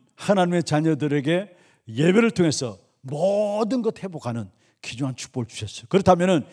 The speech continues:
이 예배가 내 개인의 삶에서 이게 이어져서 주일로, 이게 이어서 현장으로 연결되어지는, 이렇게 될 때 온전한 영적인 축복된 역사들을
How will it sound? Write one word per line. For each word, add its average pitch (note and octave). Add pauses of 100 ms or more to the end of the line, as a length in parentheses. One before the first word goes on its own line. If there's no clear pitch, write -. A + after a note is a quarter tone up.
(180)
이 A3+
예배가 C#3+ (240)
내 E3+
개인의 F3+
삶에서 B2+ (320)
이게 E3+
이어져서 A#3
주일로, D#3 (180)
이게 G3+
이어서 G3
현장으로 G#3
연결되어지는, B2+ (300)
이렇게 F3+
될 D3
때 C#3
온전한 G3 (420)
영적인 E3+
축복된 -
역사들을 C#3